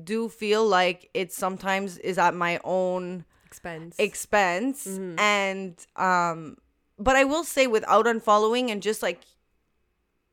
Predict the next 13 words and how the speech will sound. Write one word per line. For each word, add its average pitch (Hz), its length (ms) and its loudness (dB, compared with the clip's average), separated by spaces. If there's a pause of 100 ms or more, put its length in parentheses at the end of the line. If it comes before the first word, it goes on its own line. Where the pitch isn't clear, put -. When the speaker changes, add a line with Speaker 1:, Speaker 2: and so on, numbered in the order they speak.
(140)
Speaker 1:
when 202 160 -6
you 190 80 -8
keep 214 260 -12
seeing 196 260 -8
things, 254 380 0
it 185 140 -6
just 220 160 -6
becomes 220 400 -8
easier 185 320 -8
and 175 100 -8
easier. 170 460 -6
So 185 240 0
Speaker 2:
Mm-hmm. 160 180 -2